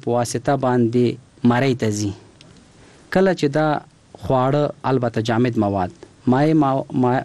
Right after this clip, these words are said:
مایعات چې دي، اکثراً په اسانۍ سره د همدې لارې څخه معدې ته رسیږي. معده خپله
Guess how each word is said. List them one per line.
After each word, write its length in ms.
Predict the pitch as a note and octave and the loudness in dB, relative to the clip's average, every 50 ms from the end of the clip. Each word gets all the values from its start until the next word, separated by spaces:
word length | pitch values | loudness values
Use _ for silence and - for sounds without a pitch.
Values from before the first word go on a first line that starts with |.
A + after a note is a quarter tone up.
| - C#3+ | 0 0
مایعات 260 | C3+ C3 C#3+ D#3+ D#3+ D#3+ - | 2 2 2 0 0 -2 -4
چې 60 | C#3+ C#3 | -2 0
دي، 40 | D3 C#3 | 0 0
اکثراً 260 | - - D#3 D3+ C#3 C3+ | 0 -2 -2 -2 -2 -2
په 40 | B2 A#2 | -2 -2
اسانۍ 280 | A2 - B2 C3 D3 D3+ D3 | -2 -2 0 0 0 0 0
سره 160 | - C#3 C#3+ | 0 -2 0
د 60 | C3 B2+ | 0 0
همدې 180 | B2 B2 C#3 C#3 D3 | 2 2 2 2 2
لارې 160 | D3 D#3 D3+ - | 2 0 0 -2
څخه 160 | E3+ D#3+ - D3+ C3+ C3 | -2 -2 -2 0 2 2
معدې 220 | A#2+ A#2 B2+ C3 A#2+ | 2 2 2 0 0
ته 60 | - A#2 A2+ | 0 -2 -2
رسیږي. 400 | G#2+ - - - B2 - - G#2+ A2 - - - - - - - - - - - - - - - - - - - - D#3+ | -2 -4 -4 -8 -6 -6 -8 -10 -10 -12 -20 -20 -20 -20 -20 -20 -20 -20 -20 -20 -20 -20 -20 -20 -20 -20 -8 -2 0 2
معده 260 | E3 E3+ E3 F3 G3+ G3 - | 2 2 2 0 -2 -2 -4
خپله 360 | - - - F3+ F3+ F3 E3+ | -8 -6 -2 0 2 2 2